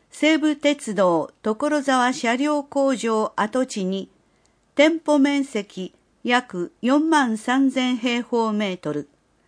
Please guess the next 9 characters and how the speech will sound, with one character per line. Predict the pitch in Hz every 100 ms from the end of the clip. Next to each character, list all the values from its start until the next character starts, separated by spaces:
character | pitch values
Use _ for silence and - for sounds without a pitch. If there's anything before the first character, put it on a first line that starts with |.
| _ _ _ _ _
店 | 285 285
舗 | 277 269
数 | 262 - 247 185 - _ _ -
約 | 254 254 - 190 -
百 | - 233 - 311 233
五 | 262
十 | 269 262 262
店 | - _ 254 214 185
舗、 | 156 -